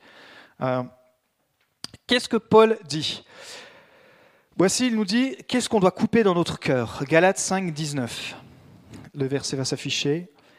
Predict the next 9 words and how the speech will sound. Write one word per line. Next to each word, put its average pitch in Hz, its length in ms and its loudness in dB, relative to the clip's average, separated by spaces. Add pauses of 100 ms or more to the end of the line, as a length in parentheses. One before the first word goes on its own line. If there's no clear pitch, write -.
(580)
Les 185 240 6
œuvres 294 320 2
de 170 80 4
la 175 160 4
nature 214 480 0
humaine 220 500 2
sont 202 460 -2 (180)
évidentes. » 175 800 -2 (480)
C'est-à-dire, 202 580 -2